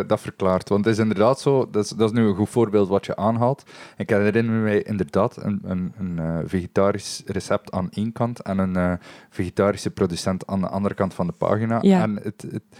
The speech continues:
Speaker 1: het was net iets te toevallig, vond
Speaker 2: Ja.
Speaker 1: ik.
Speaker 2: Mhm.
Speaker 1: <laughs>
Speaker 2: Ja.
Speaker 1: Heel mooi, eh, allee, heel mooi samengebracht, maar het, ja, het, het, het werkt wel, want, eh, ik herinner het mij.
Speaker 2: Ja.
Speaker 1: Dus, eh, dat is wel de bedoeling, denk ik, van efficiënte reclame.
Speaker 2: Ja, adverteerders zijn daar ook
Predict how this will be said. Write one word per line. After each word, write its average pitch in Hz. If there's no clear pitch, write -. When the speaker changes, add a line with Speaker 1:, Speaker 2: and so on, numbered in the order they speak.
Speaker 1:
het -
was 143
net 147
iets -
te 151
toevallig, 110
vond 196
Speaker 2:
Ja. -
Speaker 1:
ik. -
Speaker 2:
Mhm. 208
Speaker 1:
<laughs> 123
Speaker 2:
Ja. 196
Speaker 1:
Heel 123
mooi, 120
eh, 107
allee, 107
heel 117
mooi 120
samengebracht, 123
maar 104
het, -
ja, 101
het, -
het, -
het 90
werkt 110
wel, 85
want, 87
eh, 90
ik 85
herinner 98
het 82
mij. 80
Speaker 2:
Ja. 208
Speaker 1:
Dus, 95
eh, -
dat 101
is 95
wel 101
de 92
bedoeling, 104
denk 107
ik, 104
van 101
efficiënte -
reclame. 90
Speaker 2:
Ja, 208
adverteerders 202
zijn 214
daar 180
ook -